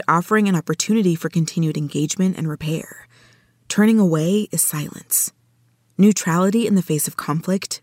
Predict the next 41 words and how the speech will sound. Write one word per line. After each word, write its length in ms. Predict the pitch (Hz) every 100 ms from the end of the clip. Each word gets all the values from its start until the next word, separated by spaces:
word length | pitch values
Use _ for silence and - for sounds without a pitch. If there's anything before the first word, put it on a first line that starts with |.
| -
sends 340 | - 226 226
the 80 | 226
message 460 | 185 190 240 214
that 100 | 214
your 120 | - 190
comfort 500 | - 196 208 220 -
or 60 |
your 140 | 180 170
need 220 | 160 180
to 120 | -
be 160 | 160 160
right 500 | 139 156 190 - -
or 120 | - 156
polite 600 | - 156 143 147 185 - _
is 160 | - 175
more 220 | 196 233
important 680 | 226 - - 240 196 185 -
than 140 | 180
an 100 | 180
acknowledgement 680 | 165 170 170 208 202 170 160
of 80 | -
the 100 | 165
feelings 480 | - 165 185 175 156
being 240 | 151 156
expressed, 840 | 156 - - 170 175 - - - - _ _ _ -
and 100 | 185
that 200 | 208 -
can 120 | 269
be 100 | 247
a 60 | 247
betrayal. 680 | 226 - 226 - - - _ _ _ _ -
So 180 | -
here's 320 | 220 214 254 254
what 100 | 254
you 120 | 254
can 160 | 233
do 200 | 190 208
instead 400 | 196 185 - 165
of 80 | 180
staying 320 | - - 170
neutral. 520 | 156 175 - - -